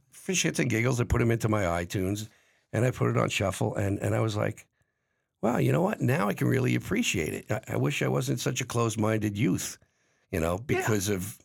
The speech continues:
Speaker 1: you know, defending my Kiss band." <laughs>
Speaker 2: Yeah. Well, I mean, that's kind of the American way, you know, it's, it's fo-, it's the football mentality, you know, it's,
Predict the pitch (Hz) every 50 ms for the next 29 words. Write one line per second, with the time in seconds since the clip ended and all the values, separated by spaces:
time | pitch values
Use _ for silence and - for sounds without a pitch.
0 | _ - 113 85 80 82 - - - - 110 104 101 95 104 98 101 95 95 92
1 | 90 - - - 165 170 - - - - - - - - - - - _ - -
2 | - - 160 135 - - - 151 151 135 113 98 - - - - - - _ _
3 | _ 165 175 175 175 175 165 165 156 160 160 156 151 160 165 160 - - - -
4 | - 156 151 151 151 139 113 135 135 131 123 143 135 139 147 143 143 147 143 -
5 | 147 135 135 135 143 143 131 113 107 107 110 113 117 120 117 120 117 110 107 -
6 | - - - - 151 120 - - - - - 170 175 - 156 147 147 - - -
7 | - - 208 208 208 - 143 135 127 117 117 117 113 - 131 120 113 110 107 101
8 | 104 107 113 113 117 117 127 120 - - 117 110 - 123 -